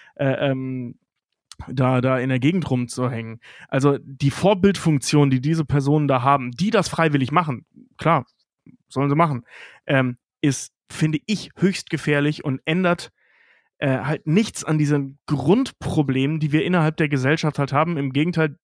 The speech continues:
das gibt halt dem ganzen Sexismus-Scheiß und so weiter, das sind ja mehrere Probleme, halt nur noch mehr Feuer.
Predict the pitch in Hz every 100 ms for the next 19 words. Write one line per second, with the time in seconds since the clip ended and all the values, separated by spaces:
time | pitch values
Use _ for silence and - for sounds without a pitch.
0 | _ 135 - 170 - 151 143 135 139 143
1 | 170 - 147 - 139 - 165 160 151 -
2 | 135 131 160 147 127 127 143 170 170 -
3 | - 135 131 131 147 143 143 - 135 131
4 | 135 139 - - 127 147 147 147 143 139
5 | 135 123 139 127 107